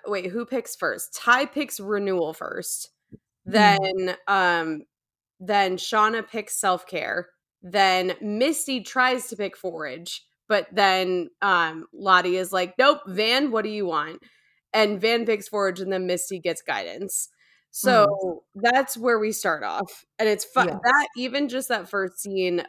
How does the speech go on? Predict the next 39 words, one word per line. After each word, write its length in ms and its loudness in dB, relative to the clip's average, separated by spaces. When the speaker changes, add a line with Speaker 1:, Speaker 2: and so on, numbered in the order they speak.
Speaker 1:
of 240 -2
them 240 0
all 220 -2
together 460 -2
actually, 460 -2
like, 200 -4
speaking 840 -4
amongst 580 -6
each 160 -8
other. 180 -6
Like, 220 -4
I 140 2
love 540 -2
the 140 0
kind 360 2
of, 200 -2
like, 480 0
the 360 2
messy 680 -2
dialogue, 760 2
the 100 2
people 360 -6
talking 380 -2
over 200 0
people, 280 -4
interrupting, 840 -2
that 160 -2
kind 100 -6
of 40 -4
stuff, 160 -6
because 240 -4
that's, 480 0
that's 360 -2
real. 640 -6
Like, 160 0
I 180 0
hate 300 -4
Speaker 2:
Yeah. 120 -8
Speaker 1:
the, 340 0